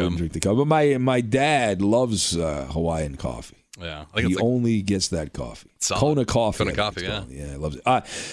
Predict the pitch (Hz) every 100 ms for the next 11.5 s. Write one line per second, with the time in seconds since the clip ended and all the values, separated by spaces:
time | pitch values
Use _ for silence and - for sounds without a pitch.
0 | - 170 156 120 151 175 170 208 247 233
1 | - 190 185 - 160 147 151 120 143 135
2 | 104 113 165 127 127 - - 135 131 131
3 | 127 123 - - 208 226 - 170 160 160
4 | 147 - - 143 151 139 127 160 160 120
5 | 147 165 196 - - _ _ _ _ -
6 | - - - - _ _ - - - 147
7 | - - 98 123 - - 113 87 78 107
8 | 98 73 85 76 71 - _ _ _ _
9 | _ - - - - - - - - -
10 | _ _ _ _ 101 117 135 - - -
11 | 92 135 104 76